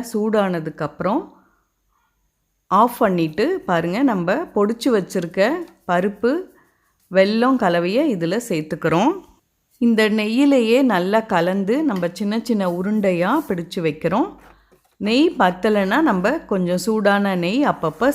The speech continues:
சேர்த்துக்கலாம். நவராத்திரியோட ஒன்பது நாளுமே ஒன்பது கலர் விசேஷங்க. முதல் நாள் மஞ்சள், ரெண்டாவது நாள் பச்சை,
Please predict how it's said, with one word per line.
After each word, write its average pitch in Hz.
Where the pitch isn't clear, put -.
சேர்த்துக்கலாம். 156
நவராத்திரியோட 214
ஒன்பது 208
நாளுமே 165
ஒன்பது 208
கலர் 165
விசேஷங்க. 160
முதல் 226
நாள் 254
மஞ்சள், 185
ரெண்டாவது 208
நாள் 220
பச்சை, 185